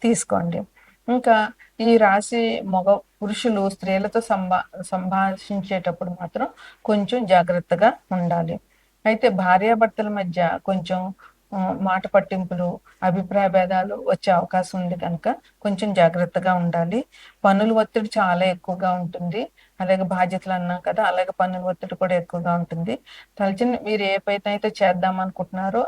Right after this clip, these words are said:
ఆ పని జరుగుతుంది. ఇంకా విద్యార్థులకి ఈ, ఈ మాసం బాగానే ఉంది, కానీ కష్టపడి చదవడం అన్నది విద్యార్థుల మొదటి, ఉమ్, ఆ, ఇది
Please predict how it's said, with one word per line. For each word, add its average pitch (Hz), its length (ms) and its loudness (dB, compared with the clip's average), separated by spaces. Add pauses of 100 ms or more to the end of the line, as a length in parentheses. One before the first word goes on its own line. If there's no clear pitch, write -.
ఆ 180 120 2
పని 190 360 -4 (100)
జరుగుతుంది. 180 680 -2 (380)
ఇంకా 214 200 0
విద్యార్థులకి 202 960 0 (160)
ఈ, 208 40 -4
ఈ 196 260 -4
మాసం 190 440 0
బాగానే 180 460 0
ఉంది, 185 300 -8 (320)
కానీ 208 220 -2
కష్టపడి 190 480 0
చదవడం 185 420 0
అన్నది 180 380 -4
విద్యార్థుల 196 680 -4 (420)
మొదటి, 190 500 -2 (580)
ఉమ్, 196 240 -8 (1080)
ఆ, 185 320 -2 (300)
ఇది 185 300 -2